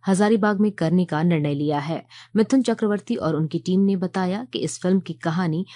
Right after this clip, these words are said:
महिला फिल्म कलाकार के लिए विपरीत परिस्थितियों में काम करना और उनकी चुनौतियों पर आधारित है।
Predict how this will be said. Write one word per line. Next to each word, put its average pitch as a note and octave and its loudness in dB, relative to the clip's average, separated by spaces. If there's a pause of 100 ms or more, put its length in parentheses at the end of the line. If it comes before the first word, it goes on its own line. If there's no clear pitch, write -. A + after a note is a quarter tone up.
(200)
महिला A3 6
फिल्म G3+ 0
कलाकार D#3+ -2
के G3+ 0
लिए E3 0
विपरीत F3+ 0 (220)
परिस्थितियों E3+ -2
में G3 4
काम C#3+ -2
करना F#3 -2
और D3+ -2
उनकी D#3+ -4
चुनौतियों F#3+ 0
पर D3+ -4 (400)
आधारित E3 -2
है। D#3+ -8